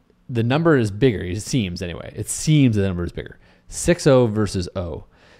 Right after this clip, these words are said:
The actual numbering system is kinda strange. What this is, is, is six O's, six O's. So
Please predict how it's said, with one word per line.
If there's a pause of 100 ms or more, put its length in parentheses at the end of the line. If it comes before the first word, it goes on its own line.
(120)
The
actual (1900)
numbering
system
is
kinda
strange. (260)
What
this
is,
is,
is
six (640)
O's,
six
O's.
So